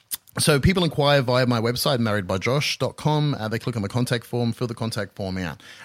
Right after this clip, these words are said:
And when you click submit on that form, a number of things happen. In my calendar,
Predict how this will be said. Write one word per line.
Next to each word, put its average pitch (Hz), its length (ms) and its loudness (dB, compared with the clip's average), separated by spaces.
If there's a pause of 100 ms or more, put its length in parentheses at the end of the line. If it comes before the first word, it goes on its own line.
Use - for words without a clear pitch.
And 117 360 -2
when 202 160 2
you 208 40 0
click 190 220 -4
submit 147 520 4 (300)
on 110 100 -4
that 95 140 -6
form, 110 440 -4 (180)
a 104 60 -4
number 101 280 2
of 92 80 -6
things 87 260 -6
happen. - 360 -14 (800)
In 156 160 2
my 131 420 0
calendar, 151 480 -2